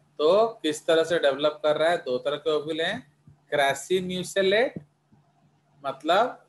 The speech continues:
well developed nucellus and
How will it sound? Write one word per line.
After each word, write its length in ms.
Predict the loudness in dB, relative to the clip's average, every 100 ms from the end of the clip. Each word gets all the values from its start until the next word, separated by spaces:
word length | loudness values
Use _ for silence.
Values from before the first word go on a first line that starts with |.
| -6
well 240 | -2 -2
developed 440 | 0 -2 0 -2 -2
nucellus 500 | -10 -4 -2 0 -4 -6 -20 _ _ -20 _ _ _ -4 -2
and 240 | -2 -4